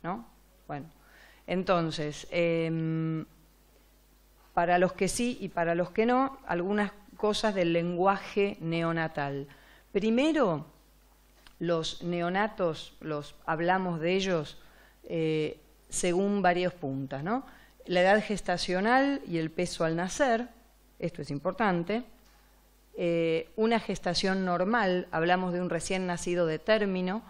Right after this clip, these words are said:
entre treinta y ocho a cuarenta semanas. Más allá de las lunas, se miden semanas.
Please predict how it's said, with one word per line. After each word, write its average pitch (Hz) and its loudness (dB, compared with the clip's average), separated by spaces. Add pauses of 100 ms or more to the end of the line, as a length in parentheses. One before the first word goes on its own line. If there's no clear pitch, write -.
(220)
entre 165 0
treinta 170 0
y 185 4
ocho 202 2
a 196 -4
cuarenta 175 0
semanas. 143 -4 (160)
Más 196 2
allá 202 2
de 196 4
las 175 2
lunas, 214 2
se 170 -4
miden 180 -2
semanas. 135 -6